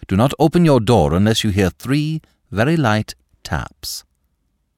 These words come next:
Jeanne at once rang for her maid. The doctor went to Monsieur Darcieux,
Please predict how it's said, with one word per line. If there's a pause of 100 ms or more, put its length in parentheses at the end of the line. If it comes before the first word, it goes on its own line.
(1000)
Jeanne
at
once
rang
for
her
maid. (720)
The
doctor
went
to
Monsieur
Darcieux,